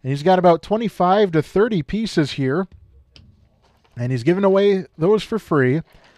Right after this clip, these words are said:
at six one two, five eight one, seven three one nine. Again, six one two, five eight one,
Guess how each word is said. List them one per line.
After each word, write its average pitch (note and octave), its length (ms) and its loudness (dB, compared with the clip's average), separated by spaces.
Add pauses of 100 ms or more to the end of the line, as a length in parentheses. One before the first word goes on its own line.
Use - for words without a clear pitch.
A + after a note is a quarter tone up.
(380)
at B2 280 -4
six - 300 -2
one F3+ 240 4
two, A3+ 520 -2 (380)
five E3 600 2
eight F3+ 280 2
one, F#3 480 2 (320)
seven F#3+ 520 0
three G3 540 -2
one D#3 420 -2
nine. D#3+ 460 -2 (720)
Again, D3+ 460 -4
six F#3+ 340 -2
one F3+ 280 0
two, A3 580 -4
five D#3 480 0
eight D#3 240 -2
one, E3+ 420 -2